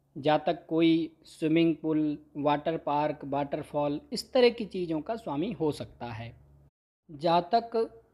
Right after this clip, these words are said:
बहुत सारे पशुओं को पालने वाला होगा, यानी कि जातक कोई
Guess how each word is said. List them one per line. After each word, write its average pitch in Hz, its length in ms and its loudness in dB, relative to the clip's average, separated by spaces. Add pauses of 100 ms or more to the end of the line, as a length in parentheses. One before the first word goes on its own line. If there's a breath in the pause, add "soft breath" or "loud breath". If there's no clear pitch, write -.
(140)
बहुत 170 540 2
सारे 185 380 2 (160)
पशुओं 180 400 0
को 202 180 0
पालने 147 440 0
वाला 131 260 0
होगा, 117 420 -6 (600)
यानी 170 240 4
कि 185 140 2
जातक 165 460 2
कोई 170 460 2